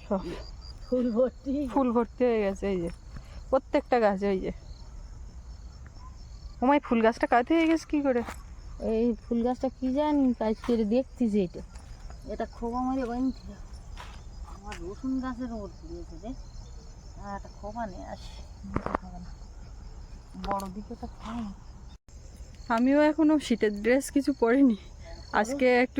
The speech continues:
Speaker 1: সারাদিন রোদ হওয়ার কারণে যেন এখনো পর্যন্ত সেই ঠান্ডাটা লাগছে না, তো এবার শীতের ড্রেস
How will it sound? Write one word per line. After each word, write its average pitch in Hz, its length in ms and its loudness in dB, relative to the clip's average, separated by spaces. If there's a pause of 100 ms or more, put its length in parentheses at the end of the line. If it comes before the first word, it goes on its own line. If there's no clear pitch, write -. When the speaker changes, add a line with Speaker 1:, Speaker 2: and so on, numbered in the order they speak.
Speaker 1:
সারাদিন 247 360 4
রোদ 247 220 4
হওয়ার 302 320 6
কারণে 311 320 6 (140)
যেন 302 120 6 (200)
এখনো 302 260 4
পর্যন্ত 311 280 2 (120)
সেই 247 220 4
ঠান্ডাটা 262 320 2 (100)
লাগছে 254 340 0
না, 202 80 0
তো 240 180 -2
এবার 240 200 0
শীতের 233 280 0
ড্রেস 254 180 2